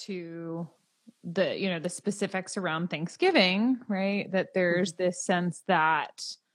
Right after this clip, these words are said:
Speaker 1: I should be having a certain experience.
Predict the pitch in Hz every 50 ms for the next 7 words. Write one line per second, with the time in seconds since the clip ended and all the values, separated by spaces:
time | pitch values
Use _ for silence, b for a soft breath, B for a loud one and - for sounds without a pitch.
0 | _ _ _ _ _ _ - 170 - - - - 202 185 160 - 165 165 160 -
1 | 170 151 131 156 131 113 156 170 190 - - - 185 - - 208 - - - 175
2 | 170 170 - - - - 175 165 165 160 - 98 104 117 147 180 170 - - -